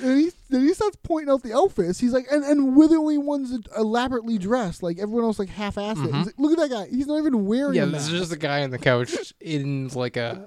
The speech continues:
Speaker 2: in, in his, like, underwear, basically, <laughs> go to town on some
Speaker 1: Yeah.
Speaker 2: wings.
Speaker 1: Frank's like, "Oh, that guy's got a good idea. My beak, like, my beak is interfering with my nosh." <laughs>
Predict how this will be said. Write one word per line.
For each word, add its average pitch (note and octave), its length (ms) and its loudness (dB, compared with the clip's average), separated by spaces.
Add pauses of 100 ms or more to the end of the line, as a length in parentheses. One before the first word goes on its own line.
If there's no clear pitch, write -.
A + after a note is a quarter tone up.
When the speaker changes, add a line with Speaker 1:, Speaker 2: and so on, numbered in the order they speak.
(140)
Speaker 2:
in, D#3+ 200 -4
in D#3 260 -4
his, D3 120 -4
like, C#3 220 -4
underwear, C#3 440 0
basically, C3 760 -6 (320)
<laughs> C#3+ 340 -4
go C#3+ 180 -2
to C#3 100 0
town C3 260 -2
on C3+ 80 -2
some - 160 0
Speaker 1:
Yeah. A#2 120 4
Speaker 2:
wings. B2+ 520 -6 (1120)
Speaker 1:
Frank's A#3+ 400 4
like, G3 340 4 (140)
"Oh, G3+ 320 4
that G3+ 140 0
guy's A#3+ 220 2
got F#3+ 100 4
a E3+ 60 2
good F#3 200 2
idea. F#3 320 4
My F#3 160 2
beak, G3+ 380 2
like, F#3+ 220 4 (240)
my F#3+ 160 2
beak A3 340 2
is F3 140 -2
interfering F#3+ 500 2
with E3+ 140 2
my D3+ 180 -4
nosh." E3+ 680 0
<laughs> A3 400 2